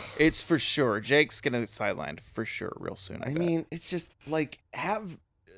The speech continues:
Speaker 2: Miro use Jake against Lance, and that's why Lance loses.
Speaker 1: Yeah.
Speaker 2: That keeps Lance strong.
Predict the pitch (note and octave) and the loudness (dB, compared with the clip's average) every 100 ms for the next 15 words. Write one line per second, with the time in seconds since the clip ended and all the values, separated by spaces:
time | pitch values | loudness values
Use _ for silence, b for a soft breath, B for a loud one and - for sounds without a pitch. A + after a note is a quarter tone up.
0 | D#2 C#3 D#3+ A3+ G#3 D#3+ B2 C#3+ G3+ D#3+ | -12 -2 0 2 4 4 2 -2 -2 -2
1 | B2+ B2+ G#3 G3 - - C3+ F3 G#3 G3 | 0 4 4 4 0 -6 -2 2 2 0
2 | - - F3+ C4 A#3+ G#3 G3+ - F#3+ G3+ | -4 -6 -6 -4 -2 -4 -4 -4 -2 0
3 | A#3 - A#3 A3+ A3 A3 G#3 G3+ C#4+ A3+ | 0 0 -2 -2 0 0 -2 -6 -8 -8
4 | B2+ - - A2+ B2 A#2 A#3 - C4 - | -10 -12 -8 0 4 8 6 4 -2 -2
5 | D#3+ D#3 G#3+ - - C#4 F4+ C#4 | 0 0 0 -2 -2 0 2 0